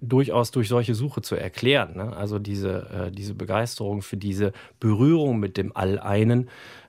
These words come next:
kann ich auch verstehen. Äh, ich bin da emotional. Ich sag immer, ich bin religiös-musikalisch. Also Max Weber hat sich ja immer rausgemogelt aus religiösen Debatten, indem er gesagt hat, "Ich bin nicht religiös-musikalisch."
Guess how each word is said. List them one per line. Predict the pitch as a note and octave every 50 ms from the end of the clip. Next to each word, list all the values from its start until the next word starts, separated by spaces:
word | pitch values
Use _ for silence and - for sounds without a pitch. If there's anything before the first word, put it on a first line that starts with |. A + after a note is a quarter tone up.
| _ -
kann | - C#3+ D#3
ich | F#3 D3+ D3
auch | C#3+ B2+
verstehen. | - C#3+ B2 - - - A#2 A2+ B2 D3 F#3+ A3+ A3 G3 -
Äh, | B2+ C3 C3 A#2+
ich | F#2+ A#2 - -
bin | C#3+ C#3
da | C3 A2+
emotional. | B2 B2+ A#2+ A#2 - - A#2 A#2+ C#3+ D3+
Ich | C#3+ B2+
sag | - C#3+ C#3
immer, | D3+ C#3+ C#3 C3
ich | A#2+ -
bin | - D3 B2
religiös-musikalisch. | B2 C3 B2+ A#2+ B2+ B2 A#2 - B2+ A2 A#2 G#2+ - A#2+ B2+ C3+ A2 F#2+ -
Also | - G2+ G2+ G#2+ G#2+ -
Max | A2+ A#2 A#2 - -
Weber | - C#3 C#3 C#3
hat | B2+ B2+ -
sich | C3 A2
ja | B2
immer | A#2+ B2 A#2+
rausgemogelt | A2 G#2 A#2 C#3+ - - C#3 A#2+ A#2+ B2 C3 C3+ B2+
aus | F2+ A2+ A2+ -
religiösen | B2+ A#2 A2+ A#2 B2 B2+ A#2 B2
Debatten, | A2 A2 G#2+ A2+ B2 B2+ - B2
indem | A2+ A2+ A#2 A#2
er | A2 G#2+
gesagt | G#2+ A#2 A2+ - -
hat, | A2+
"Ich | - G#2+ -
bin | - B2 A#2+
nicht | A2 - -
religiös-musikalisch." | A#2+ A2+ A2 G#2+ A2+ A2+ - C3 A#2 G2+ G#2+ - - A2+ A#2 C3 D3 C#3+ -